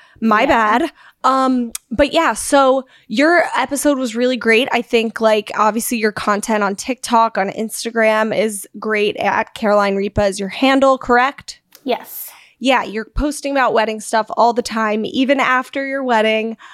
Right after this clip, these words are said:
Speaker 1: Um, but, you know, guys, go listen for sure because Caroline did her own flowers. She was very D I Y. She's very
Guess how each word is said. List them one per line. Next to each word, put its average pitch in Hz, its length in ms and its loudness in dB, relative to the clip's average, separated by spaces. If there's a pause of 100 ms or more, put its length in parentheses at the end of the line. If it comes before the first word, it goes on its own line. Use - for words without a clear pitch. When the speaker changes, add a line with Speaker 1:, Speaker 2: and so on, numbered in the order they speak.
(140)
Speaker 1:
Um, 247 260 4
but, 233 180 2
you 247 80 2
know, 220 240 4
guys, 226 340 -2
go 233 180 4
listen 247 440 0
for 226 140 -4
sure 190 380 2
because 214 340 -6
Caroline 208 480 -4
did 202 160 -8
her 196 260 -8
own 202 220 -6
flowers. 269 760 2
She - 200 -6
was 208 160 -4
very 247 340 0
D 247 180 -4
I 247 140 2
Y. 202 460 2
She's 202 300 -10
very 294 340 2